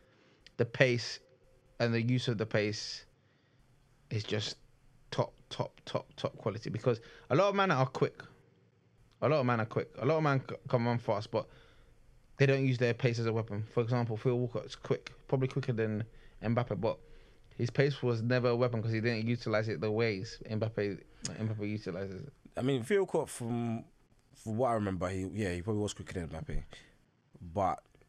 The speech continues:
Speaker 2: he couldn't move like Mbappe. He wa-, he wasn't smart as well.
Speaker 1: He's far, he's a better finisher than Mbappe. I have to give you that now.
Speaker 2: Mm, probably, yeah. Um, but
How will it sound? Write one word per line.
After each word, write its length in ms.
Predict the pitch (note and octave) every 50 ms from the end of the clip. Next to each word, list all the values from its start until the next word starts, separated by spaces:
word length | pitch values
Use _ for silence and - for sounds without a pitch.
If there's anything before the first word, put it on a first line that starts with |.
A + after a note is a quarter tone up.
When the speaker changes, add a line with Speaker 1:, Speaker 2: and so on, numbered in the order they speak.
| _ _ -
Speaker 2:
he 340 | - - - G#2+ G2 F2+ F2 - - - - _ -
couldn't 240 | - A#2+ A#2+ G2 F#2+
move 240 | G2+ G#2+ G2+ F2
like 160 | F#2 E2+ E2 -
Mbappe. 400 | G2 F2 F2+ F2 E2+ E2 - F2+
He 140 | E2 E2+
wa-, 120 | F#2 G2 G#2 - A2+ A2 G2+ - - -
he 120 | - A2 G#2
wasn't 300 | G2+ G#2+ G#2+ A2 F#2+ E2
smart 360 | - - - G#2+ G2 D#2+ C#2
as 140 | E2+ F2 G2
well. 200 | F#2+ F2+ E2+ E2
Speaker 1:
He's 100 | A2+ F#2
far, 200 | - A2 A#2+ - -
he's 120 | B2+ B2+
a 20 |
better 140 | B2 C#3 C3
finisher 300 | C3 - D#3 C#3 - A2
than 200 | G#2+ G2 G2+ G#2+
Mbappe. 200 | A2+ A#2+ - -
I 80 | - - - _ - -
have 100 | B2+ A#2
to 80 | -
give 140 | - G#2+ G#2
you 60 | G#2+
that 200 | G2+ F#2+ F2+ -
now. 180 | G2+ G#2 G#2 B2+ - -
Speaker 2:
Mm, 640 | - - - - - - - - - D#3 - D3+ C#3
probably, 320 | - A2+ G2 E2+ F2 F2+ F#2+
yeah. 160 | F#2+ F2+ F2+ - _ _ _ _ _ _ - -
Um, 340 | - F2+ F#2+ G2 G2 G2 F#2 E2+
but 220 | F2+ A2 F#2 -